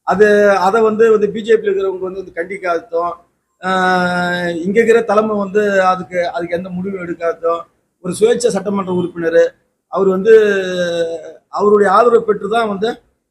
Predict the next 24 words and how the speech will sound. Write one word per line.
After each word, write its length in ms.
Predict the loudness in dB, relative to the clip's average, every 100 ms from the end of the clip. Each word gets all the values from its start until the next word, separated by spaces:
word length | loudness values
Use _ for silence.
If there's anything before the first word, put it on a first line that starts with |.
| _
இந்த 120 | -10 -6
பி 80 |
ஜே 140 | 2 2
பி 200 | 2 0
வந்து, 280 | 0 -2 -2 0 0 0 0 -4 -12
பி 100 | -12
ஜே 160 | 0 2
பி, 140 | 2
என் 140 | -2 0
ஆர் 100 | -2
காங்கிரஸ் 300 | -4 -10 -12
வந்து 200 | -14 -10
கூட்டணி 280 | -8 -8 -2
ஆட்சி 240 | -2 -2
அமைந்ததான்னு 440 | -8 -8 -4 -4 -4
கூட 140 | -8
எங்களுக்கு 280 | -8 -8 -12
தெரியல. 180 | -14 -14 -18 _ _ _
அவரு, 180 | -4 -2
அவர்கிட்ட 280 | 0 0 4
ஆதரவு 360 | 4 4 2 0
கடிதம்லாம் 320 | 0 -2 -2
வாங்கல. 240 | -4 -4 -8 _ _ _
ஆனா, 240 | _ 0